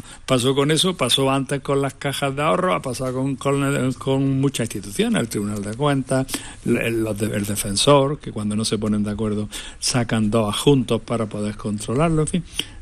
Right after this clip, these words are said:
Eh, hay, yo creo que, l-, si hay una ley que es de expansión de los gases,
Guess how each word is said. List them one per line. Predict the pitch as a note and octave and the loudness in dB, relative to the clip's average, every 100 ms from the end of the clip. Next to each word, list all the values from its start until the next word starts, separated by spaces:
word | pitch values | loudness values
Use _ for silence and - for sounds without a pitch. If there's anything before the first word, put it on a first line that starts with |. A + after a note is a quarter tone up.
| - | -2
Eh, | C3+ - - | 0 0 0
hay, | F#3+ G3 D#3+ C#3 B2+ | 4 6 6 4 2
yo | C#3+ | 2
creo | D3+ D3 | 2 4
que, | D3 C3+ C3 A#2+ - - - D3 | 4 6 4 0 -4 -14 -8 2
l-, | B2 A#2+ G#2 B2+ | 4 4 2 -2
si | - B2+ B2+ | 4 6 8
hay | D3 | 6
una | D3 C#3 | 6 4
ley | C3+ C3+ | 4 2
que | - C3 | 2 2
es | |
de | B2+ A#2+ | 4 2
expansión | - B2 A2+ - B2+ | 2 -2 2 2 4
de | B2 | 4
los | A#2+ A#2 | 2 2
gases, | C3 C3 C#3 | 0 0 -2